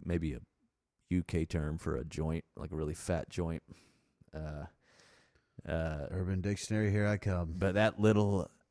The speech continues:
Speaker 1: like, uh, they had a little, uh, trailer, <clears throat> uh, that was at that festival, and they were just serving little half and full sandwiches with chips.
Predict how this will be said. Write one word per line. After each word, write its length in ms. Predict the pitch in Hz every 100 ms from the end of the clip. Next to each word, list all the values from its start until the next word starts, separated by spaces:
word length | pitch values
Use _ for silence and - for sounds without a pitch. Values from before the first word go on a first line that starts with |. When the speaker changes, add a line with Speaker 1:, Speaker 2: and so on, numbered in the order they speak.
| _ _ -
Speaker 1:
like, 280 | 90 87 -
uh, 300 | 80 62 60 -
they 140 | 107
had 220 | 113 131
a 60 | 107
little, 760 | 104 107 95 92 92 92 92 85 - - - _ _ _ _ _
uh, 120 | 80 76 - - _ -
trailer, 580 | - 120 120 120 92 - -
<clears throat> 100 | - 160 139 98 - _ _ _ _ _ - - -
uh, 320 | 90 85 87
that 300 | 85 90 90
was 340 | - 90 87 -
at 140 | - 98
that 160 | 73 -
festival, 500 | 104 110 - 82 80
and 80 |
they 100 | 82
were 120 | 80 -
just 200 | - -
serving 320 | 104 85 87
little 360 | 92 85 73 - -
half 400 | - 90 90 -
and 120 | 80
full 200 | - 92
sandwiches 680 | - 92 90 92 - 87 -
with 140 | - -
chips. 420 | - 95 -